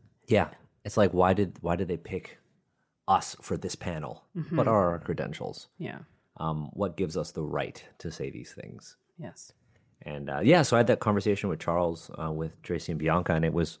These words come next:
Speaker 1: honestly really inspiring and made me kind of, uh, it made me really happy.
Speaker 2: Yeah.
Speaker 1: Um, the second negative thing was I went to the, uh, Lamentations of the Flame Princess booth
Speaker 2: Right.
Speaker 1: just to kinda see if they were gonna have the Zach S stuff.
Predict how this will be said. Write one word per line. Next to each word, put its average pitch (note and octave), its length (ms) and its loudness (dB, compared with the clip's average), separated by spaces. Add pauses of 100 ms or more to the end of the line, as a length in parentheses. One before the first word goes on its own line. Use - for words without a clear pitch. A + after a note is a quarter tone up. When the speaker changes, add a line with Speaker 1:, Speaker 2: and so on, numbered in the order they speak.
(580)
Speaker 1:
honestly A2+ 360 6
really F#2+ 300 6
inspiring E2 600 4
and D2+ 180 -4 (1160)
made E2+ 460 2
me F2+ 120 0
kind F#2 320 2
of, E2+ 240 6
uh, G#2+ 260 6 (600)
it A#2 140 4
made E3 140 8
me G3+ 80 12
really D#3+ 220 12
happy. A#2+ 500 4
Speaker 2:
Yeah. F#3 400 0
Speaker 1:
Um, F#2 500 6
the G#2 120 0
second E3 300 6
negative A#2 340 6
thing E2 460 2 (960)
was E2 640 4
I F2 60 2
went G#2+ 200 2
to A#2 100 0
the, F2+ 300 6
uh, D2+ 220 6
Lamentations D#2+ 760 -2
of D2 80 -12
the D2 60 -12
Flame D2+ 300 -6
Princess F2+ 340 -2
booth A2+ 360 0 (160)
Speaker 2:
Right. D#3 320 -12
Speaker 1:
just - 180 0
to - 40 -10
kinda B2 220 2
see F2+ 220 2
if E2 100 4
they F2 100 6
were E2 100 6
gonna D#2+ 200 2
have D#2 280 0
the D#2 100 -4
Zach C#2+ 300 0
S - 200 -4
stuff. - 440 0